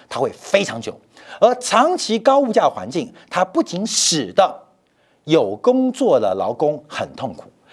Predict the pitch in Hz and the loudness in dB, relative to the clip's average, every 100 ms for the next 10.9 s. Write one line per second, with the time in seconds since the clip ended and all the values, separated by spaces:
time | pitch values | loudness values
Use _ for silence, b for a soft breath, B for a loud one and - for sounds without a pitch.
0 | B B - 370 302 - - 302 147 156 | B B 0 2 2 0 0 0 2 0
1 | - - - 381 214 139 196 196 - - | 0 -12 -2 0 0 0 2 2 0 -8
2 | _ 147 165 226 - 233 240 240 254 254 | _ -4 -2 -2 -2 0 0 0 -2 2
3 | 196 85 98 120 - - - 107 120 127 | 0 0 -6 -6 -6 -8 -2 -2 0 -6
4 | - _ b b 156 127 110 - 359 127 | -6 _ b b -2 -2 -2 -2 -2 -2
5 | 113 139 92 - - 139 160 - - B | -2 -2 -2 -10 -10 -2 -2 -2 -6 B
6 | B - 233 226 185 147 - - 233 110 | B -4 0 2 0 -2 -6 -2 -2 -2
7 | 85 _ - 226 240 - 104 - - - | -14 _ -2 0 0 -4 -10 -10 -6 -2
8 | 262 - 92 90 113 - B B - - | -2 -2 -4 -2 -2 -2 B B -8 0
9 | 339 160 185 123 - b b b - 226 | 2 2 0 -2 -4 b b b 0 0
10 | 113 - 107 82 82 - 135 101 | 0 -4 -4 -6 -12 -6 -4 0